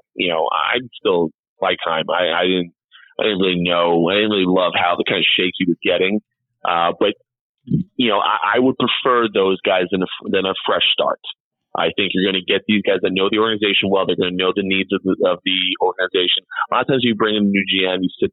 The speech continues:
there and you're like, "Well, they're gonna take a year." Or, you know, they're gonna do, try to figure out exactly when a new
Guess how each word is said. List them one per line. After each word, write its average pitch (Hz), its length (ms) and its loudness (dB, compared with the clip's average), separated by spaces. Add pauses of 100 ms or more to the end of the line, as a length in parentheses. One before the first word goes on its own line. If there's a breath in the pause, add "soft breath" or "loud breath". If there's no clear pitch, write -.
there 95 80 2
and 90 80 0
you're 90 160 0
like, 87 160 0
"Well, 101 160 2
they're 98 160 0
gonna 95 240 0
take 104 160 0
a - 160 -4
year." - 240 -4 (400 loud breath)
Or, 87 240 2
you 90 160 0
know, 87 80 0
they're 87 160 -2
gonna 92 160 -2
do, 92 160 -2
try 104 160 0
to - 160 -8
figure 98 240 2
out 90 160 0
exactly 90 640 0
when 92 120 0
a 95 40 -2
new 98 160 0